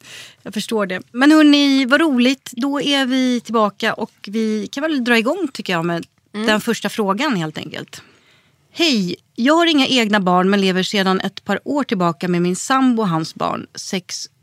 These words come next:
Speaker 1: år gammal. Barnet bor hos sin pappa över veckorna och är hos sin mamma varannan helg. Och så har det varit sedan deras separation. Pappan sköter allt praktiskt med umgänget för mamman och mamman är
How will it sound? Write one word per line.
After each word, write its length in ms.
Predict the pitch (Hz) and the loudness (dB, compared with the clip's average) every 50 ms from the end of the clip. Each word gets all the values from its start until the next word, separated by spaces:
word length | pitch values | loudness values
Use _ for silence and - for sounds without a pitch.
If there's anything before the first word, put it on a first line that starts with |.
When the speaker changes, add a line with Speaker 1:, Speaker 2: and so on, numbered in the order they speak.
| _ _ _ - | _ _ _ -8
Speaker 1:
år 280 | 185 170 170 165 170 - | -6 -4 -4 -4 -6 -8
gammal. 560 | - - 180 185 175 156 - - - - 143 170 - _ _ _ | -10 -8 -4 -4 -2 -2 -4 -6 -8 -8 -10 -12 -14 _ _ _
Barnet 460 | 220 208 202 247 254 262 262 254 - | -8 -4 -2 0 0 2 0 -2 -2
bor 120 | - 202 185 | -2 -4 -4
hos 140 | 180 180 | -4 -4
sin 100 | - 196 | -6 -8
pappa 440 | 190 - 208 190 _ - 180 170 - | -6 -6 -8 -8 _ -6 -4 -4 -4
över 220 | - 175 175 170 170 | -2 -4 -6 -4 -4
veckorna 480 | 185 175 - _ - 170 165 165 165 | -6 -6 -8 _ -6 -4 -4 -4 -4
och 100 | - - - | -6 -8 -8
är 180 | 180 175 175 170 | -6 -4 -4 -4
hos 180 | 175 170 - | -6 -8 -6
sin 180 | - 185 180 185 | -4 -2 0 0
mamma 300 | 196 196 185 175 165 160 | 0 0 0 0 -2 -2
varannan 420 | 156 175 175 180 165 160 165 175 170 | -2 -2 -2 -2 -2 -2 -2 -4 -6
helg. 500 | - - 233 208 - - 151 143 101 92 _ - - - | -6 -4 -2 -2 -2 -4 -6 -10 -12 -14 _ -20 -20 -20
Och 260 | - - - - 208 - | -20 -16 -8 -8 -6 -2
så 140 | 254 262 | 0 0
har 100 | 262 254 | 2 2
det 60 | 247 233 | 2 2
varit 300 | 240 214 185 170 170 - | 0 0 0 0 -2 -4
sedan 180 | - 190 180 | -4 -4 -2
deras 260 | 170 170 156 160 - | -2 -2 -2 -4 -4
separation. 720 | - 170 - - 190 196 - - 277 214 - - - - 190 _ _ _ _ - - - - _ _ _ _ | -8 -10 -8 -8 -8 -8 -6 -4 -6 -6 -6 -6 -12 -12 -14 _ _ _ _ -20 -20 -20 -20 _ _ _ _
Pappan 320 | - 247 240 - 262 262 - | -2 -2 0 2 0 0 2
sköter 280 | - 185 170 - - | 0 -2 -4 -2 -4
allt 280 | - 170 170 170 _ - | -4 -4 -6 -6 _ -4
praktiskt 600 | - 240 254 - - - - 247 240 - - - | -2 -2 -2 -2 -4 -10 -8 -6 -6 -6 -6 -6
med 100 | 247 - | -4 -2
umgänget 500 | 240 208 185 170 170 165 170 170 170 - | 0 0 0 0 0 0 -2 -2 -4 -6
för 120 | - 202 | -6 -4
mamman 520 | 190 190 185 175 170 165 165 160 165 175 - _ - | -2 -2 0 0 0 0 0 -2 -2 -4 -8 _ -10
och 120 | - 202 | -4 -2
mamman 340 | 214 208 190 180 170 170 175 | 0 0 0 0 0 0 -2
är 100 | 170 | -2